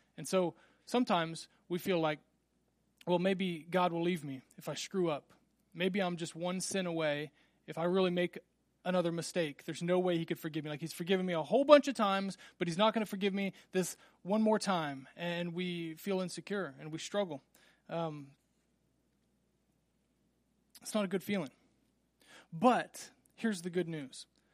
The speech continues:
All throughout the Bible, you will see two huge themes, and Nehemiah is no different. You see the theme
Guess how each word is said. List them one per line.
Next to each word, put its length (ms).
All 280
throughout 420
the 60
Bible, 480
you 160
will 100
see 200
two 360
huge 540
themes, 640
and 140
Nehemiah 380
is 120
no 100
different. 360
You 100
see 380
the 60
theme 380